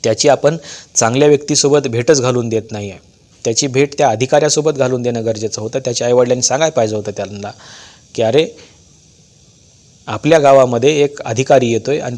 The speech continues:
तुला देखील आम्हाला अधिकारी होताना बघायचं आहे, कारण आम्ही अधिकारी होऊ शकलो नाही. आणि म्हणून आमचं जे स्वप्न आहे ते तुझ्यामध्ये आम्ही बघतो आहे.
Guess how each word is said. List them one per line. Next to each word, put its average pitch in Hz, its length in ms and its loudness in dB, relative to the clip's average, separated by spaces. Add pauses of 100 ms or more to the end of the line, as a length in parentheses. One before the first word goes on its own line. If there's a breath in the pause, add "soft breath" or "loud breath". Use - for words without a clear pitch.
तुला 135 160 4
देखील 127 260 -2
आम्हाला 120 280 -2
अधिकारी 131 480 0
होताना 117 320 -2
बघायचं 110 400 -2
आहे, 107 160 -8
कारण 127 260 -2
आम्ही 127 200 -2
अधिकारी 117 360 -2
होऊ 104 160 -8
शकलो 98 320 -10
नाही. 92 180 -16 (960 soft breath)
आणि 131 140 -4
म्हणून 175 340 -2 (380 loud breath)
आमचं 135 380 0
जे 180 160 4
स्वप्न 151 300 0
आहे 139 300 0
ते 170 280 -2
तुझ्यामध्ये 165 560 0
आम्ही 156 140 -2
बघतो 135 300 -2
आहे. 107 300 0